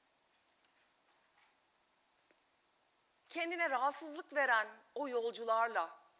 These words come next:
itişip kakışmak, onları otobüsten aşağı atmak mıdır? Ben sizin söylediklerinizi dinlemek istemiyorum.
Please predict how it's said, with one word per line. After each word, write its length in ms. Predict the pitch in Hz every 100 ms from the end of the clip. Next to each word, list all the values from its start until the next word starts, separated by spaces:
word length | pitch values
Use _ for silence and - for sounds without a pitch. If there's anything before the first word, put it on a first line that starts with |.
| _ _ _ _ _ _
itişip 440 | 277 294 - -
kakışmak, 760 | - 226 226 - 220 190 - - _ _ _ _ _ _ -
onları 320 | 339 359 349
otobüsten 540 | - - 277 277 330 -
aşağı 400 | - - 277 330
atmak 420 | - - 147 -
mıdır? 460 | 151 - - - _ _ _ _ _ _ _ _ _ _ _ _ _ _ _ _
Ben 260 | 349 349 339 - - -
sizin 320 | - 269 320
söylediklerinizi 920 | - 285 277 - - 285 269 233 247
dinlemek 380 | 247 254 247 247
istemiyorum. 640 | - - 254 196 156 151